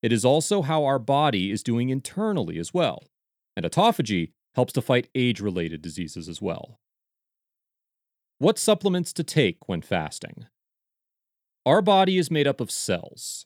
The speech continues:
and they must function right for us to be healthy. Our body's natural way to rid itself of old, damaged cells is through autophagy,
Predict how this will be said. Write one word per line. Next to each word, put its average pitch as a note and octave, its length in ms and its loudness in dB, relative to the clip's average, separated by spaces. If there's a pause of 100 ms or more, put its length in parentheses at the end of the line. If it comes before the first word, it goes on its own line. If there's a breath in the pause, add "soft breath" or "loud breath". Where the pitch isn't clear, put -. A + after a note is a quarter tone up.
(140)
and E2+ 180 -8
they G#2+ 200 4
must A2+ 260 0
function G#3+ 500 0
right B2+ 400 0
for F#2+ 160 -6
us E2 120 -8
to - 80 -16
be F2 100 -4
healthy. - 480 -10 (760)
Our C#3 80 2
body's D#3+ 340 4
natural G3 480 2
way F#3+ 160 2
to E3+ 80 0
rid D3+ 180 0
itself G2+ 300 -2
of F2+ 100 -8 (120)
old, A#2+ 480 0
damaged A2+ 320 -2
cells G#2+ 520 0
is - 140 -8
through F3 180 0
autophagy, - 680 -4